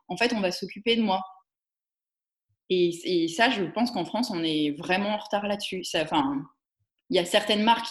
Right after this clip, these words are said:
qui commencent à mettre le consommateur au centre et qui, où le service client commence à faire des efforts. Mais, enfin, en fait, si tu veux, aux États-Unis, quand t'appelles une marque, tu seras jamais en train de te batailler avec une marque si t'as eu un souci.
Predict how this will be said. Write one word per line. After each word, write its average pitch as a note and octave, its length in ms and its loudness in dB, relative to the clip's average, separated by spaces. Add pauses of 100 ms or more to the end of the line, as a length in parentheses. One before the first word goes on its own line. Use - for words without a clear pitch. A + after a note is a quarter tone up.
(120)
qui - 60 -16
commencent G#3+ 380 0
à F#3+ 40 -2
mettre F#3 180 -2
le F3+ 80 0
consommateur F3 600 -4
au D#3 100 -4
centre G#3 500 -2
et E3+ 80 -2
qui, D#3 640 -2
où D#3+ 220 -4
le D#3 80 0
service F3 400 -2
client G3 340 -2
commence F3+ 280 -4
à - 80 -8
faire E3 160 -8
des C#3+ 180 -4
efforts. G#3 480 0 (460)
Mais, D3 480 2 (420)
enfin, D3 320 2
en E3 80 -4
fait, A3+ 160 -4
si G3 80 -8
tu E3+ 160 -8
veux, A3 140 0
aux F#3 100 4
États-Unis, D#3+ 480 -4
quand F#3 120 -4
t'appelles D#3+ 320 -2
une D3+ 120 -2
marque, G#3+ 320 0
tu - 140 -8
seras E3 180 -2
jamais E3 300 0
en G3+ 120 0
train G#3 180 -4
de G3 100 -2
te - 100 -4
batailler E3+ 540 0
avec E3+ 260 0
une E3 80 -4
marque - 220 0
si - 180 -16
t'as E3+ 120 2
eu D#3+ 100 0
un D#3 100 2
souci. G#3 460 -4